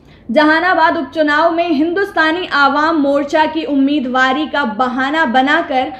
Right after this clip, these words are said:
वो असली लक्ष्य तक पहुंच गए। नया दबाव मंत्री पद को लेकर पड़ रहा है। इसकी गुंजाइश फिर से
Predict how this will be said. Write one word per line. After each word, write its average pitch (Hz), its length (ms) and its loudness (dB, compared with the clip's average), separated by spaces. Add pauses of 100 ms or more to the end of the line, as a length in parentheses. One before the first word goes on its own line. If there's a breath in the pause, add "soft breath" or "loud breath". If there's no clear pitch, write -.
(280 loud breath)
वो 339 120 0
असली 370 540 0
लक्ष्य 320 420 0
तक 359 240 -4
पहुंच 277 320 -2
गए। 233 240 -2 (480 loud breath)
नया 311 360 4
दबाव 294 560 2
मंत्री 302 400 0
पद 311 300 -2
को 349 100 -2
लेकर 285 540 2
पड़ 285 140 2
रहा 233 260 -2
है। 202 220 -12 (400 soft breath)
इसकी 359 400 2
गुंजाइश 359 640 -2
फिर 381 160 -4
से 403 240 -6